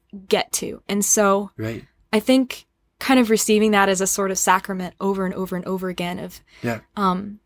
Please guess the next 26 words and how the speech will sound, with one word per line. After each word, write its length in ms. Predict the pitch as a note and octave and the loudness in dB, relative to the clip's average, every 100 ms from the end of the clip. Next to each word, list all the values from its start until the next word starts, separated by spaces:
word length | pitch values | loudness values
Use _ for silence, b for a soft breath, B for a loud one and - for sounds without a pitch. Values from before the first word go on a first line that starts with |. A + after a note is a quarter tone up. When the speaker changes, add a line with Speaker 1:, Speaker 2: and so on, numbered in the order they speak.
| _ | _
Speaker 1:
singing 360 | - - D4 C#4+ | 0 4 6 6
these 180 | B3+ - | 4 4
songs 380 | G3+ G3 F#3+ F#3 | 4 2 0 -6
and, 80 | |
like, 320 | F3+ E3+ - - | -6 -6 -10 -8
you 120 | F#3 | -6
know, 180 | E3+ - - | -6 -10 -14
call 200 | - G3+ | 0 4
back 140 | G3 F#3+ | 4 2
to 80 | |
Narnia, 380 | F#3 F3+ F3+ E3+ | -2 -2 0 -2
remembering 540 | F3+ F#3 F#3+ F#3+ F#3+ F3 | -2 0 0 0 0 -2
the 80 | |
signs, 480 | - F#3 F3+ F3+ F3+ | -2 2 2 2 -2
but 160 | - - | -4 -2
in 120 | F3+ | -2
a 80 | E3 | -2
Speaker 2:
Mm. 140 | E3 | -2
Speaker 1:
way 280 | F3 F3+ F#3 | 2 4 2
that, 160 | - D#3 | 0 -6
like, 280 | D#3+ - - _ _ _ _ _ _ _ - | -8 -10 -18 _ _ _ _ _ _ _ 0
my 120 | F#3+ | 2
spirit 420 | F3+ - G3 G3 | 4 4 4 2
can 140 | - F#3 | 0 -2
still 320 | - F#3 F3+ | 0 -2 -2
receive, 800 | E3+ - - E3+ F3 G#3 A#3+ | -6 -4 -4 -4 -4 -4 -4